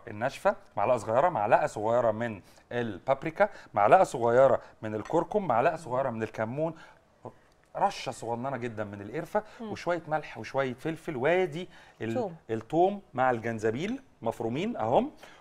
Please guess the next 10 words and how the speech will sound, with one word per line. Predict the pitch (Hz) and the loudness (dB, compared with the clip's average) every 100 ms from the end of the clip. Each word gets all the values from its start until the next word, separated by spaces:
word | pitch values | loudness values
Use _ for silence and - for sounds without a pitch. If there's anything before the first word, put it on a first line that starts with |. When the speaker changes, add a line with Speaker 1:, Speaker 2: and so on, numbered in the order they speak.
| - | -12
Speaker 1:
ونحط | 113 - 214 156 | -2 2 4 6
على | 143 175 | 6 6
التتبيلة | 160 - 110 107 156 | 0 -4 -8 -4 -4
الحلوة | 143 160 156 131 | -2 -2 2 2
دي | 143 | 0
عشان | 120 147 147 - - | -2 -4 -6 -12 -14
سر | - 175 151 123 | -4 -2 0 -2
التتبيلة | 113 104 117 104 131 123 | -4 -4 -8 -6 0 0
يبقى | 120 | 0
حلو، | - 143 | -4 -4